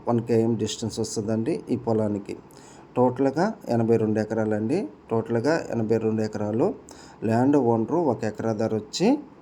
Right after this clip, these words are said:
ఎనిమిది లక్షలు చెప్తున్నారు. ఒకసారి సైట్ విజిటింగ్ చూసుకొని మీకు నచ్చినట్లయితే డైరెక్ట్గా ల్యాండ్ ఓనర్ కాడ కూర్చొని బేరం ఆడుకొని డీల్ క్లోజ్ చేసుకోవచ్చండి. డాక్యుమెంట్ వెరిఫై చేసుకొని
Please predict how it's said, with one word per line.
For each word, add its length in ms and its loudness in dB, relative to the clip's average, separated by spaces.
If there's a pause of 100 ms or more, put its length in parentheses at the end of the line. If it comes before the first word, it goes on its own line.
ఎనిమిది 260 4
లక్షలు 340 -2
చెప్తున్నారు. 720 0 (440)
ఒకసారి 320 0
సైట్ 380 0
విజిటింగ్ 480 0 (100)
చూసుకొని 540 0 (120)
మీకు 180 0
నచ్చినట్లయితే 880 0 (440)
డైరెక్ట్గా 480 2
ల్యాండ్ 340 2
ఓనర్ 340 2
కాడ 160 -2
కూర్చొని 680 0 (340)
బేరం 300 2
ఆడుకొని 540 0 (300)
డీల్ 260 4
క్లోజ్ 300 2
చేసుకోవచ్చండి. 720 -4 (460)
డాక్యుమెంట్ 460 2
వెరిఫై 280 0
చేసుకొని 680 0